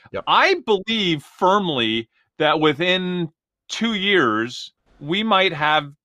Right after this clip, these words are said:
Speaker 2: five to ten major, major A I chatbots trying to chase this market down.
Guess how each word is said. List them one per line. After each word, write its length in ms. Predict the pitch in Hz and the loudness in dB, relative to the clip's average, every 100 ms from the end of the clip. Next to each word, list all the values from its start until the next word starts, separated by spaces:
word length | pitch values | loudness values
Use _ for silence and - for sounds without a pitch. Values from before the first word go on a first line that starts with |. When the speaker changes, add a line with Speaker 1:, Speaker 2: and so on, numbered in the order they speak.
| _ _ | _ _
Speaker 2:
five 540 | - 151 156 175 - | 0 2 2 0 -2
to 120 | 160 | -10
ten 680 | - - 151 147 139 131 131 117 | -10 -10 -4 -2 -2 -6 -12 -12
major, 1300 | 120 127 139 147 170 175 147 120 120 113 90 78 _ | -8 -6 -2 0 0 0 -2 -4 -2 -2 -2 -8 _
major 1160 | 120 127 139 151 156 165 147 123 120 107 101 95 _ _ _ _ - | -12 -10 -6 -4 -2 -4 -6 -2 0 2 0 -2 _ _ _ _ -2
A 220 | 131 139 | 2 4
I 340 | 123 113 113 113 | 4 4 4 0
chatbots 920 | - 123 110 104 110 104 104 - - _ | -2 -2 -2 0 2 4 2 -4 -20 _
trying 760 | - - - 147 151 147 139 120 | -14 -14 -6 -2 0 -2 -4 -10
to 100 | 123 | -12
chase 480 | - 135 127 123 | -10 -6 -6 -6
this 260 | - 117 - | -8 -10 -8
market 520 | 107 110 127 - 156 | -4 -2 -2 -4 -8
down. 500 | 160 160 175 196 208 | -6 -6 -6 -8 -12